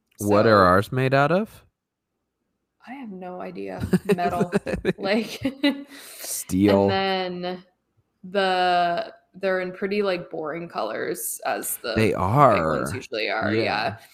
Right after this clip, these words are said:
Speaker 2: And then the, the pastel regular iPhone fifteens, it's, like,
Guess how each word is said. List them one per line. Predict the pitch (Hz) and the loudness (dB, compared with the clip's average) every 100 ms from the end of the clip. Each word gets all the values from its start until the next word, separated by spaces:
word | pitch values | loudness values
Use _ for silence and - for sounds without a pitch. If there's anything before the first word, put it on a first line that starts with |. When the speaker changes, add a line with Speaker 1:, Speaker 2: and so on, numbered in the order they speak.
| _ _ 214 | _ _ -4
Speaker 2:
And | 226 | -2
then | 262 254 | -2 -2
the, | 247 247 240 233 233 - _ _ _ _ _ | -2 -2 -2 -4 -6 -12 _ _ _ _ _
the | 214 | -10
pastel | - 196 190 - 190 175 190 190 185 185 185 175 - _ _ _ _ _ _ _ _ - | -6 -6 -6 -6 -2 -2 0 -2 -2 -2 -4 -6 -10 _ _ _ _ _ _ _ _ -6
regular | 185 180 196 208 | -4 0 2 2
iPhone | 208 220 226 | 2 0 -4
fifteens, | 226 226 240 233 226 214 - | -4 -6 -6 -4 -4 -4 -6
it's, | 208 - | -6 -4
like, | 196 180 175 | -4 -4 -8